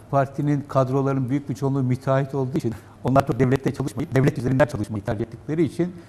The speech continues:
şu anda onun çok büyük bir sıkıntısını yaşıyorlar. Yani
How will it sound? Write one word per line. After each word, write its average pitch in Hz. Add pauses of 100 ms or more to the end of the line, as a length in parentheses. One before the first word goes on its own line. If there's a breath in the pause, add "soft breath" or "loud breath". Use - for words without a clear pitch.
şu -
anda 135
onun 135
çok -
büyük 131
bir 160
sıkıntısını 135
yaşıyorlar. 95 (1000 loud breath)
Yani 104